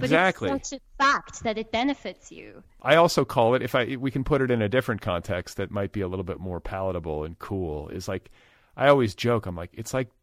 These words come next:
Speaker 2: like, if you do a good yoga practice, it's like taking a bong hit, but you're not paranoid afterwards.
Speaker 1: Yes, or, like,
Speaker 2: Um,
Speaker 1: doing mushrooms.
Speaker 2: yeah.
Speaker 1: I honestly think they're very comparable.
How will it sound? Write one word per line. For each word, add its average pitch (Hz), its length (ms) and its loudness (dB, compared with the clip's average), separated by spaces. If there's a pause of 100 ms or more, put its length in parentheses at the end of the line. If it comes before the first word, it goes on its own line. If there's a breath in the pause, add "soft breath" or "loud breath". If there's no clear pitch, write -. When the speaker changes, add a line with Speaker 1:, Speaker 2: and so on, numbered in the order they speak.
(360)
Speaker 2:
like, 123 160 -2
if 120 100 -6
you 143 80 -2
do 147 220 0
a 123 60 2
good 110 300 2
yoga 107 300 0
practice, 85 840 -8 (420 soft breath)
it's 117 140 -12
like 117 160 -2
taking 120 360 -4
a 110 40 0
bong 104 320 0
hit, 95 240 -6
but 76 100 -10
you're 95 120 -8
not 98 220 -6
paranoid 92 520 -8
afterwards. - 720 -14 (420 soft breath)
Speaker 1:
Yes, 330 340 -2 (100)
or, - 180 2
like, 302 120 0
Speaker 2:
Um, - 40 -8
Speaker 1:
doing 277 240 -2
mushrooms. 220 600 -8
Speaker 2:
yeah. 143 400 0
Speaker 1:
I 233 160 -2
honestly 311 400 -4
think 277 200 -6
they're 233 140 -6
very 226 280 -4
comparable. 220 680 -10